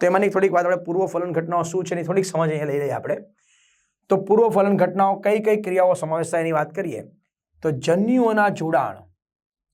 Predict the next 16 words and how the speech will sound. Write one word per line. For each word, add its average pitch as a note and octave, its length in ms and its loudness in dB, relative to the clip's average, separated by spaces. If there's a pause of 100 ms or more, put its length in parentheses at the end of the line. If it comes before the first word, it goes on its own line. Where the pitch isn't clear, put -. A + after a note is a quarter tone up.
એટલે D3+ 140 -4
કે E3+ 80 0
ફલન, D3 400 0 (800)
એ F3+ 120 0
ફલન G3+ 440 2
થાય D3+ 360 0 (440)
એ F3+ 100 -2
પહેલાંની F3+ 460 -2
તમામ G#3 500 0
ઘટનાઓને E3 680 -4 (680)
પૂર્વ B3 480 4
ફલન F#3 340 -2
ઘટના D3+ 320 -2
તરીકે C#3 300 -8
ઓળખવામાં C3 480 -4
આવે. G2 180 -4